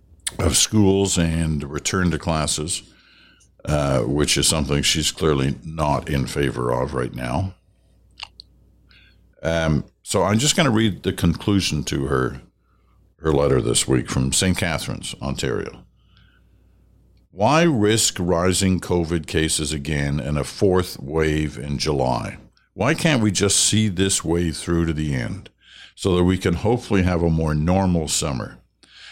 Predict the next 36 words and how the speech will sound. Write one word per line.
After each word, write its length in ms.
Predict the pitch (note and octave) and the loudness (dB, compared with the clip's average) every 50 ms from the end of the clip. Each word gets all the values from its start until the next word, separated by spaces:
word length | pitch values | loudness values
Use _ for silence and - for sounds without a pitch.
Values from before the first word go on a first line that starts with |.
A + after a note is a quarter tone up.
| - - - | -20 -14 -6
Wouldn't 240 | - A2+ C#3+ E3+ F3+ | -2 0 2 4 4
it 100 | E3 B2 | 2 4
be 100 | A#2+ A2+ | 4 4
nice 420 | G#2 F#2+ F2+ F#2 G2 G2 G2 - - | 6 6 4 4 2 2 0 0 0
to 120 | - F2 | 0 0
have 260 | F2 F2 F2 E2 D2 | 2 2 2 0 0
many 340 | D#2 E2+ F2+ G2+ A2 A2+ G#2+ | 0 0 2 4 4 4 4
more 260 | G2 F2+ F#2 F#2+ F2+ | 4 4 2 2 2
people 420 | - - F#2 E2+ D#2+ - E2+ D#2+ D#2 | 0 -2 -4 -4 -2 -2 -2 -2 -2
with 160 | D#2+ E2 - | -2 -6 -8
first 380 | - - A2 A2+ G#2+ - - | -6 -2 0 0 2 0 0
vaccinations 1000 | E2+ E2 D#2+ E2 D#2+ - - D#2+ D#2+ D2+ C#2+ C#2 - - C#2+ C#2+ E2 E2+ - - - | 0 0 0 0 -2 -2 -4 -2 -2 -2 -4 -4 -4 -6 -6 -6 -6 -6 -6 -8 -6
and 160 | D2 D2+ D#2+ | -4 -2 -2
more 260 | E2+ F2 G2 G2+ F#2+ | 0 2 2 2 2
with 140 | F2 E2+ D#2 | 0 0 -2
second 520 | - - - B2 A#2+ A#2 - F#2 F2 D#2 | -2 0 0 0 0 0 0 -2 -2 -2
doses 540 | D2 D#2 C2 C2 - - - D2 D#2+ - - - - - - - - - - - _ _ | -2 -2 -4 -2 -4 -4 -6 -6 -8 -10 -12 -14 -18 -20 -20 -20 -20 -20 -20 -20 _ _
and 220 | - E2+ E2 E2 | -2 0 2 2
with 200 | E2+ E2 D2+ - | 2 2 0 0
covid 400 | - - A2 A#2 A#2+ A2 G#2 F2 | -2 0 0 2 2 0 -2 -4
case 320 | - - G2 F#2 F2 - - | -2 -2 0 0 0 0 0
numbers 380 | F2+ F2 F2 E2 E2+ E2+ D#2+ | 2 2 2 2 2 0 0
significantly 760 | - - F2+ E2 D2 F2 E2+ D2+ D2+ C#2+ D#2 D#2 C#2+ D2 D2+ D2+ | 0 -2 -2 -2 0 -2 -2 -2 -2 -4 -4 -4 -4 -4 -4 -4
lower? 520 | C2+ C#2 D2 C#2+ C2 A#1 G#1+ - - - - - - _ _ - - - - - - - - - - _ _ - | -4 -2 -2 -2 -2 -4 -6 -8 -10 -14 -20 -20 -20 _ _ -20 -20 -20 -20 -20 -20 -20 -20 -20 -20 _ _ -2
There 160 | - G2 F#2+ | 0 2 4
would 120 | F#2+ F#2 F2 | 4 4 4
then 200 | G#2+ A#2 B2 A#2 | 4 4 4 4
be 140 | A#2 A2+ | 2 2
a 60 | G#2 F2+ | 2 2
chance 440 | - - G#2+ G#2+ G#2+ G#2+ G#2+ - | 2 0 2 2 2 2 2 0
that 220 | - E2 C#2 - - | 0 -2 -4 -4 -4
kids 380 | - A#2 A#2 A#2 G#2 G2+ - | -2 0 0 0 0 -2 -4
could 200 | - - D#2+ D#2 | -2 -2 -4 -2
do 160 | E2 G2 G2+ G2 | 2 2 2 2
summer 400 | - - - C#3+ C3 A#2+ G2+ F2 | 2 2 4 4 4 4 4 2
sports 600 | - - - D2 A#1+ G1+ - - - - - | 0 -2 -4 -4 -4 -4 -6 -6 -4 -6 -6